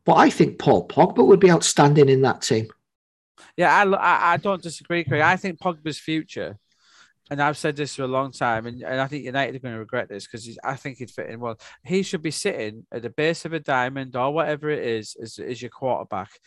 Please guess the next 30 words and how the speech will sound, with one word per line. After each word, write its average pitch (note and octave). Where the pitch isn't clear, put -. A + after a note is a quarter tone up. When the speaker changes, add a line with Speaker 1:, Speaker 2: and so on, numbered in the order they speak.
Speaker 2:
picking D3
out D#3
those E3
passes C3
like C3+
a B2+
Pir-, C3+
like C#3+
a C3+
future E3
Pirlo C#3+
type A2+
player. A2+
That's D3
why D3
I C3+
think B2+
he A2
might A2
end A#2+
up A#2+
at A#2
Juventus. A#2+
But A2+
I A#2+
completely D3+
agree, C3+
Craig, A2+
where B2
his, F3